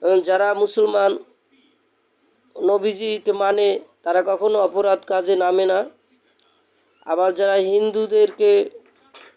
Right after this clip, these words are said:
হিন্দু যারা, তারা জীবকে হত্যা করে না।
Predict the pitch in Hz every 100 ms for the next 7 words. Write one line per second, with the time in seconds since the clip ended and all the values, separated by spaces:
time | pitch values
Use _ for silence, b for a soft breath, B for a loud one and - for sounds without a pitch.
0 | _ 196 226 233 233 185 - 175 165 160
1 | - _ _ _ _ _ _ _ _ _
2 | - 170 180 175 208 202 - 208 208 -
3 | 202 202 202 196 196